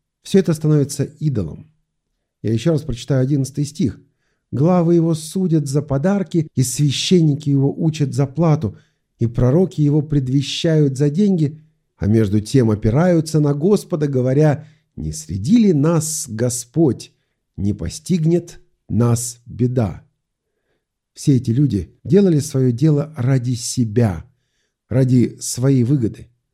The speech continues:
Им не было дела ни до Бога, ни до других людей.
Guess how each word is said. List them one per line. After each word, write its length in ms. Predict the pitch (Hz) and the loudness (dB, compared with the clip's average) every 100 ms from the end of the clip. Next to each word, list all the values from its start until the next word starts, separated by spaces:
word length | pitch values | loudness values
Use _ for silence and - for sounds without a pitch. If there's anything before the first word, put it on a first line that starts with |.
| _ _ _ _ - | _ _ _ _ 4
Им 300 | 226 226 202 | 6 6 4
не 360 | 147 156 247 247 | 2 4 4 2
было 300 | 180 151 143 | 2 2 0
дела 360 | 131 226 202 165 | 0 0 0 0
ни 260 | 147 208 262 | 2 2 4
до 180 | 202 | 2
Бога, 460 | 165 165 170 165 156 - _ _ - | 2 2 2 2 -2 -8 _ _ -4
ни 200 | 104 143 | 2 2
до 120 | 151 | 2
других 440 | 135 131 123 107 | 2 0 -2 -4
людей. 440 | 110 110 71 - | -4 -4 -6 -10